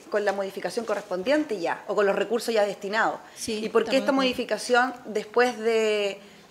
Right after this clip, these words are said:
Speaker 1: de ca-, casi dos meses? A eso,
Speaker 2: Sí,
Speaker 1: eh, es lo
Speaker 2: sí,
Speaker 1: que voy.
Speaker 2: hubo una descoordinación ahí de información.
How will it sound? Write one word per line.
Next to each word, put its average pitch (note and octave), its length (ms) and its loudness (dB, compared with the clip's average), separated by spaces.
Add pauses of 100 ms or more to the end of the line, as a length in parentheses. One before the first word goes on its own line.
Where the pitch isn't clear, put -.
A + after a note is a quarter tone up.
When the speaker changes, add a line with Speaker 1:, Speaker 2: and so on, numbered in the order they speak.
(240)
Speaker 1:
de F#3+ 600 0
ca-, A3 160 4
casi A#3 220 6
dos G3+ 120 6
meses? F#3 400 2 (160)
A F3 160 4
eso, F#3 380 0
Speaker 2:
Sí, G#3 120 0
Speaker 1:
eh, G3 240 0
es F3+ 140 -2
lo F3 140 2
Speaker 2:
sí, G#3+ 60 -6
Speaker 1:
que D#3+ 100 0
voy. D3+ 160 -2
Speaker 2:
hubo G#3 300 -4
una G3+ 280 -8
descoordinación G#3 880 -4
ahí A#3+ 240 -2
de A#3+ 80 -8
información. G#3+ 720 -6